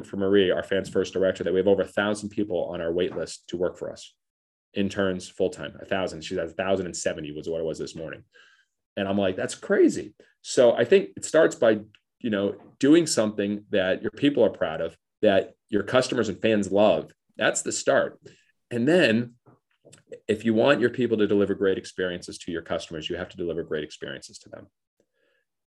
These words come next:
My wife is the heart of this company. She's not here all the time 'cause she's helping raise three kids. Uh, but what she does is one percent of our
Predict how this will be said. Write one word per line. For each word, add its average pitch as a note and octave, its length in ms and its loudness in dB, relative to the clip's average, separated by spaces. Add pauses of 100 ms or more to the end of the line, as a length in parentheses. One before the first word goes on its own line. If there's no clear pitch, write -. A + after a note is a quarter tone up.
(120)
My F2+ 160 -2
wife G2+ 340 4
is F#2 120 -6
the F#2 80 -8
heart F#2 280 0
of E2+ 80 -6
this F2 160 -8
company. A2 480 -6 (220)
She's - 180 -14
not F#2+ 180 -4
here G#2 220 6
all A2 100 8
the A2+ 60 4
time A#2 280 -2
'cause F#2 100 -14
she's F2+ 220 -8
helping G2+ 360 -2
raise G2 400 4 (220)
three G#2 260 2
kids. G#2 400 -2 (340)
Uh, E2 260 -2 (200)
but F#2+ 140 2
what - 200 2
she G#2 180 -2
does G#2 340 2
is F#2+ 380 -4 (260)
one G#2+ 340 0
percent A2 340 0
of G2 100 2
our G2 380 2